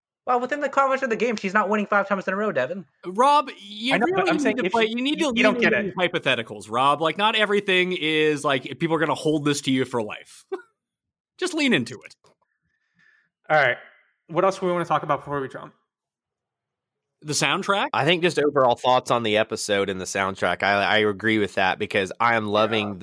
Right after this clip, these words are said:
Speaker 4: the theming of the music for all these seasons. The fact that last year was angry white boy rock from the late nineties, early two thousands made me really happy. And that this year we're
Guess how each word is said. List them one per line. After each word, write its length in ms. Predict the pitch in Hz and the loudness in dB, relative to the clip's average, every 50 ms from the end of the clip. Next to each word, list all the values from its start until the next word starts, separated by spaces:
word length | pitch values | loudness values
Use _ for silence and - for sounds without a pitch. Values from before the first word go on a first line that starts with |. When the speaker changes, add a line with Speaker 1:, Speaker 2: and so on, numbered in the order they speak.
| 98 - | -4 -4
Speaker 4:
the 60 | - _ _ _ _ - | -4 _ _ _ _ 0
theming 380 | 123 123 123 117 113 110 110 107 | 0 2 2 2 2 0 0 0
of 120 | 95 90 | -2 -2
the 60 | 98 | -4
music 460 | 95 95 101 104 104 95 98 92 - | -6 -4 -4 -2 -2 -2 -2 -4 -4
for 140 | - - 101 | -2 0 2
all 120 | 92 92 90 | 2 2 0
these 180 | 92 90 87 | -2 -4 -6
seasons. 420 | - - 104 98 87 92 90 87 92 | -6 -6 -6 -6 -6 -6 -8 -8 -8
The 80 | 95 | -4
fact 240 | - 131 135 139 - | 0 0 0 0 0
that 160 | 110 - - | -2 -2 -2
last 480 | 95 92 95 98 107 113 - - - - | -2 0 2 2 2 2 0 -2 -8 -8
year 280 | 104 107 107 104 104 101 | -4 -2 0 2 2 2
was 200 | 95 87 85 - - | 0 0 -2 -4 -4
angry 360 | - 104 101 104 95 98 92 87 | -4 -4 -2 -2 -2 -2 -2 0
white 280 | 90 92 92 - - | 2 2 0 0 0
boy 220 | 98 98 95 90 87 | -2 -2 -2 0 0
rock 360 | 92 90 87 92 - - - | 0 2 2 2 0 -2 -6
from 200 | - 101 92 90 | -10 -8 -8 -6
the 280 | 85 82 82 85 82 - _ | -6 -6 -6 -6 -8 -14 _
late 260 | - 101 95 98 - - | -4 -2 -2 -2 -2 -2
nineties, 380 | 95 92 92 92 95 87 - | -2 -2 -2 -2 -4 -4 -4
early 240 | - 92 101 98 92 | -2 0 0 0 -2
two 180 | - - 95 85 | -4 -8 -8 -4
thousands 460 | 92 90 87 92 87 90 90 87 87 | 0 2 2 2 0 -2 -6 -6 -6
made 160 | 90 87 87 | -6 -6 -4
me 100 | 92 92 | -4 -2
really 240 | 92 98 98 95 98 | 0 2 2 2 2
happy. 500 | 101 98 101 - - 110 107 110 107 - _ _ _ _ _ _ | 2 2 2 2 0 0 -2 -2 -4 -6 _ _ _ _ _ _
And 200 | - 110 101 95 | -4 -4 -4 -2
that 160 | 92 101 - | -4 -6 -4
this 200 | 101 107 101 - | -4 -4 -2 -2
year 160 | - 117 113 107 | 0 0 0 2
we're 200 | 98 95 87 | 2 0 -2